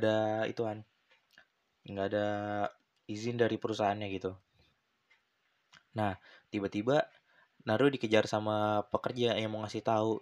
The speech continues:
info penyebab Goto Sensei kecelakaan itu kenapa. Pas saat... nah, jadi pekerjanya ini sat-, masih satu shift kerja sama Goto Sensei gitu.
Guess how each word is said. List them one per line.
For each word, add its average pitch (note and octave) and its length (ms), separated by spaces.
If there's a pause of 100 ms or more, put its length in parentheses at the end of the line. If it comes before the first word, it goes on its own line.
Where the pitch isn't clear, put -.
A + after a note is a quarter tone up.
info G#2+ 240
penyebab A2 320
Goto A2+ 160
Sensei G#2+ 320
kecelakaan G2+ 400
itu - 160
kenapa. G2+ 560
Pas G2 160
saat... F#2+ 80 (640)
nah, G#2 160
jadi G#2+ 320
pekerjanya A2 480
ini C3 240
sat-, - 240
masih A2 160
satu A2+ 240
shift - 240
kerja A#2 240
sama G#2+ 480 (320)
Goto - 160
Sensei G#2 320
gitu. F#2+ 160